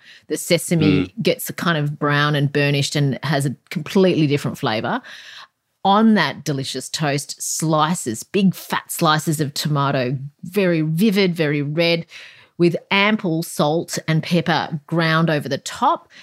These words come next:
Speaker 1: and maybe once it's on the toast, a drizzle of olive oil. It's really a two-ingredient dish. It's toast plus tomato, and that's the whole meal.
Speaker 2: Sounds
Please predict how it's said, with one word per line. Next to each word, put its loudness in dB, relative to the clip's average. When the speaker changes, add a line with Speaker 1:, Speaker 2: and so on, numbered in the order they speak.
Speaker 1:
and 4
maybe 4
once 0
it's -6
on 2
the 2
toast, -2
a 2
drizzle 2
of 0
olive 0
oil. 0
It's -2
really 4
a 4
two-ingredient 0
dish. -4
It's -4
toast 0
plus -2
tomato, 0
and 0
that's -2
the 0
whole 2
meal. -2
Speaker 2:
Sounds -4